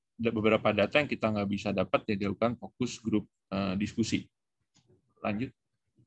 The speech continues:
Nah, saya coba sedikit, eh, sepintas di waktu yang terbatas, misalnya ini contoh di, di mengenai awareness begitu. Kalau menurut saya awareness sudah, eh, baik begitu ya, adanya Germas, kemudian tentu dari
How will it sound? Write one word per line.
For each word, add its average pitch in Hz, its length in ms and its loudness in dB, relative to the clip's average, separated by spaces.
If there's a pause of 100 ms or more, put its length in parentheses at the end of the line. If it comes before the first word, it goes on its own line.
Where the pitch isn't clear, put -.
(1700)
Nah, 131 80 0
saya 185 160 4
coba 185 240 6
sedikit, 139 400 0 (160)
eh, 110 320 4
sepintas 113 560 0
di 113 80 4
waktu 107 400 4
yang 104 320 0
terbatas, 104 640 0
misalnya 107 320 -2
ini 123 80 -4
contoh 107 320 2
di, 104 240 0 (400)
di 107 240 2
mengenai 104 880 0
awareness 113 400 2
begitu. - 320 -14
Kalau 101 320 -2
menurut 101 240 -2
saya 117 240 2
awareness 110 400 2
sudah, 101 400 2
eh, 101 460 -2 (180)
baik 110 320 2
begitu 110 320 2
ya, 101 80 2
adanya 101 560 -2
Germas, 120 640 2
kemudian 104 400 0
tentu 107 240 0
dari 101 320 2